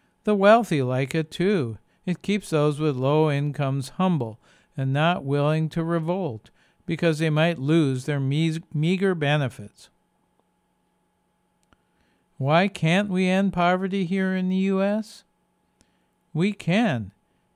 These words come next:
if we think of it as people simply not having enough money for their basic needs. We can, if we establish a universal basic income, or U B I, for every resident under the maxim of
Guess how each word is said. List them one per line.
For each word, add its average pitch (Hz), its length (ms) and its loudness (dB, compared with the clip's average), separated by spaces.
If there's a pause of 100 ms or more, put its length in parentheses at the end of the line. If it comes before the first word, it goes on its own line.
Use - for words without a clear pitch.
(120)
if 185 320 0
we 147 120 -2
think 208 260 -2
of 131 140 0
it 127 220 -2
as 123 260 -6
people 139 400 -6
simply 147 560 -2
not 160 280 0
having 143 360 -2
enough 139 400 -2
money 123 260 -4
for 147 220 -6
their 151 160 2
basic 127 500 -6
needs. 175 600 -2 (1000)
We 175 160 0
can, 160 680 -4 (380)
if 220 340 2
we 143 140 0
establish 143 680 -2
a 160 140 0
universal 135 720 -4
basic 123 500 -6
income, 165 500 -2 (380)
or 156 160 0
U 160 240 0
B 180 240 0
I, 117 380 -2 (340)
for 131 240 -4
every 180 400 2
resident 147 760 -2
under 170 300 0
the 170 140 -2
maxim 139 600 -2
of 123 320 -4